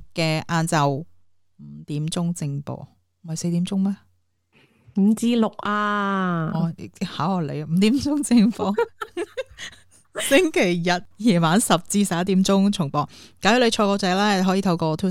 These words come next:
Speaker 1: 澳洲中文廣播電台網頁裏邊點選重播，亦都可以咧透過一啲網絡平台裏邊搵到我哋喎，包括有 Apple 同埋 Google 嘅 Podcast、Spotify、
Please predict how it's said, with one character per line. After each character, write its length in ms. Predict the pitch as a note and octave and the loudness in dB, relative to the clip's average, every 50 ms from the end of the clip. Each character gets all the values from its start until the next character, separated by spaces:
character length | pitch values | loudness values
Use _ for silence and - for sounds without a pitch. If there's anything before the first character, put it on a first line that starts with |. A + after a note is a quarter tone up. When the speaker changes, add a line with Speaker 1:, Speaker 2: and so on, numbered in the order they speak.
| - E3+ | -2 -2
Speaker 1:
澳 240 | C#3+ C#3+ - D#3 E3 | -2 -2 -2 -2 -2
洲 180 | E3 - F3 F3 | 0 0 0 2
中 160 | F3 F3+ F3+ | 2 2 2
文 160 | F3 C#3+ C#3 | 0 0 -2
廣 180 | D3 D#3 D#3 F#3 | -2 0 0 2
播 120 | G3 F3+ | 2 2
電 160 | F3 F#3 E3+ E3 | 2 2 0 0
台 240 | D#3+ E3 C3+ D3+ | 0 0 0 0
網 140 | D#3+ D#3+ D#3 D#3+ | 0 -2 -2 -2
頁 80 | D#3+ C#3+ | -2 -2
裏 60 | D3+ D3 | -2 -2
邊 340 | D3+ - D3+ D3+ D3+ D3 | -2 -2 -2 -2 -4 -4
點 200 | D3 - C#3+ D3+ | -6 -6 -6 -6
選 220 | D#3+ F3 - C#3+ D3 | -6 -6 -4 -4 -4
重 220 | F3 - E3 C3+ B2 | -2 -2 -4 -2 -2
播， 160 | D3+ D3 - - - - - - | -2 -4 -4 -6 -14 -18 -6 -6
亦 60 | G3+ | -2
都 140 | F#3+ A#3 C4+ | 2 2 2
可 80 | C#4+ | 4
以 100 | C4 A3 | 2 2
咧 180 | G#3+ G#3 G#3 G3+ | 2 2 0 0
透 200 | G3+ G3+ G3 E3+ | 2 0 0 0
過 160 | - E3 E3 | 2 0 0
一 20 | |
啲 260 | E3+ - G3+ G3 - E3 | 2 0 -2 -2 0 0
網 140 | D#3 D#3+ | 0 0
絡 140 | E3+ E3+ D3+ | 0 0 -2
平 260 | - - D#3 C#3 C#3 | -2 -4 -4 -4 -4
台 160 | C#3 C#3+ C#3 C3+ | -4 -6 -4 -4
裏 80 | C#3+ D#3 | -4 -4
邊 120 | E3 D#3+ | -2 -2
搵 120 | D#3 D3+ E3 | -2 0 0
到 120 | F#3 F3+ | 2 2
我 80 | F3 E3+ | 2 2
哋 120 | E3 D3 D3 | 0 0 0
喎， 220 | D3+ C#3+ C3+ - - - - - | 2 0 0 -2 -4 -12 -18 -4
包 140 | - F#3+ G3 | 2 2 4
括 100 | G#3 F#3 | 4 4
有 80 | E3+ E3 | 4 4
Apple 340 | - - C#4 - A#3 D#3+ C3+ | 2 0 2 2 2 2 2
同 100 | - C#3+ | 2 -2
埋 160 | C3+ A#2+ C3 | -4 -4 -2
Google 320 | D#3 - A3+ A3 E3 C#3 C3 | 0 0 0 2 0 -2 -2
嘅 220 | - D3+ D3 D3 | -2 -4 -4 -4
Podcast、 480 | - - - G3 - - G3+ F#3+ G3 - | -4 -6 -8 -6 -2 -2 0 0 -2 -2
Spotify、 600 | - - F3 F3+ - - F3+ - B2+ - - | -4 -2 -2 -2 -2 -4 -6 -6 -8 -8 -10